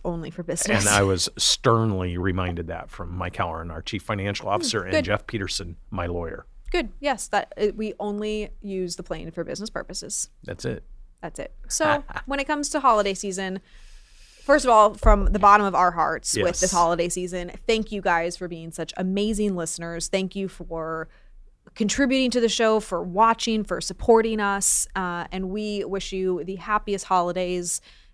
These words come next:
Speaker 1: uh, and, and the ability to be grateful and appreciative in these moments that we
Speaker 2: Hey, and
Speaker 1: have.
Speaker 2: we're grateful and appreciative. Honestly, this has been a great show this year,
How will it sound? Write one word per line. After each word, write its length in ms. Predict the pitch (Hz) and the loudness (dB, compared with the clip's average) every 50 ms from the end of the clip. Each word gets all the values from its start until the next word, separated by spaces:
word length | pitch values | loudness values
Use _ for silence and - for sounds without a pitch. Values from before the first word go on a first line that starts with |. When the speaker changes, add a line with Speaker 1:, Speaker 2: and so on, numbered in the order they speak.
| _ _ - | _ _ -8
Speaker 1:
uh, 460 | 185 180 175 175 170 170 170 165 160 - - | -6 -6 -6 -6 -8 -8 -10 -10 -12 -12 -10
and, 560 | 180 175 170 170 170 165 165 165 170 180 - - _ - - - - | -10 -8 -8 -6 -8 -8 -8 -10 -12 -14 -16 -20 _ -20 -20 -12 -6
and 120 | 180 180 175 | -4 -4 -2
the 60 | 175 | -2
ability 360 | 175 175 175 175 175 175 170 | -2 0 0 0 0 -2 -4
to 80 | 170 170 | -6 -6
be 120 | 175 175 | -8 -8
grateful 400 | 165 - 180 151 - - 175 165 | -6 -4 -6 -6 -4 -6 -8 -6
and 80 | 160 156 | -8 -10
appreciative 460 | - - 180 - - 165 160 156 156 | -10 -10 -10 -10 -8 -8 -8 -8 -8
in 100 | 156 165 | -8 -8
these 200 | 165 165 160 - | -8 -10 -10 -10
moments 340 | 165 151 156 156 151 165 - | -10 -12 -12 -12 -14 -14 -12
that 80 | - - | -2 4
we 80 | - | 8
Speaker 2:
Hey, 100 | 139 139 | 10 10
and 100 | 135 127 | 10 10
Speaker 1:
have. 80 | 120 123 | 12 12
Speaker 2:
we're 340 | 139 147 147 147 147 147 135 | 12 12 12 12 12 12 12
grateful 560 | 117 113 117 110 110 95 - - 120 117 110 | 10 10 8 8 8 4 -2 -2 0 0 0
and 100 | 107 104 | -2 -4
appreciative. 580 | - - 123 107 - - 110 98 92 90 90 - | -4 -4 -4 -4 -4 -4 -6 -6 -6 -8 -6 -2
Honestly, 640 | 123 120 117 117 113 107 - - - 98 90 87 87 | 0 2 2 2 2 0 -2 -4 -4 -6 -8 -8 -6
this 220 | - 113 104 - - | -2 -2 -2 0 -2
has 100 | 117 101 | -4 -6
been 140 | 87 107 95 | -6 -6 -6
a 60 | 90 | -6
great 380 | 85 87 95 92 90 90 90 - | -4 -2 -2 -2 -2 -4 -6 -6
show 300 | - - - - - 92 | -6 -4 -2 -2 -2 -2
this 240 | 92 87 90 - - | -4 -6 -8 -8 -8
year, 320 | 90 82 82 82 92 | -8 -10 -10 -12 -12